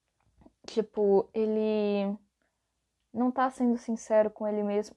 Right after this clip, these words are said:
Eu não era sincera comigo mesma. Eu também pegava e dizia assim, não, porque o problema é que aquela pessoa me disse isso.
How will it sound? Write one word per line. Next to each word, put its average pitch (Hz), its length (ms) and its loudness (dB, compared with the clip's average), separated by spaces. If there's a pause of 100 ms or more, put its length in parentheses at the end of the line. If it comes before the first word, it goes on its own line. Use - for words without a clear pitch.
(100)
Eu 233 200 0
não 247 220 2
era 220 200 0
sincera 220 580 -4
comigo 220 340 -4
mesma. 208 420 -2
Eu 220 100 -4
também 403 340 -6
pegava 294 400 -2
e 277 60 0
dizia 269 160 -6
assim, 277 200 -10
não, 311 220 -2
porque 226 380 -6
o 226 80 0
problema 226 880 0 (640)
é 226 120 0
que 233 280 -4
aquela 254 520 -2
pessoa 262 560 -2
me 233 160 2
disse 240 440 0 (180)
isso. 196 420 -10